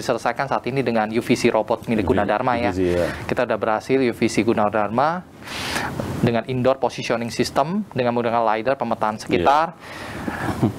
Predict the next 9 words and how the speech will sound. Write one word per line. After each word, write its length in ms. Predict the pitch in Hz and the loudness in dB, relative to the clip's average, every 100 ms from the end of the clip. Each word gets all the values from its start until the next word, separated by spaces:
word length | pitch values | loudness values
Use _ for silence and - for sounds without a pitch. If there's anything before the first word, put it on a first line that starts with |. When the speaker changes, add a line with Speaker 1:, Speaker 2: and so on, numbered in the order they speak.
| - | -4
Speaker 1:
Eh, 400 | - 107 107 104 104 | 0 2 2 2 0
sekarang 320 | 143 139 170 | 2 2 2
kita 160 | 180 175 | 0 -2
masuk 240 | 156 180 | 0 -2
ke 20 | - | 2
outdoor. 480 | 180 - 143 120 - - - - - 120 | 0 4 4 4 0 -20 -18 -16 -4 0
Jadi 160 | 151 | 2
alat 320 | 185 143 139 | 2 2 2
ini, 480 | 139 135 170 196 196 | 0 0 2 4 2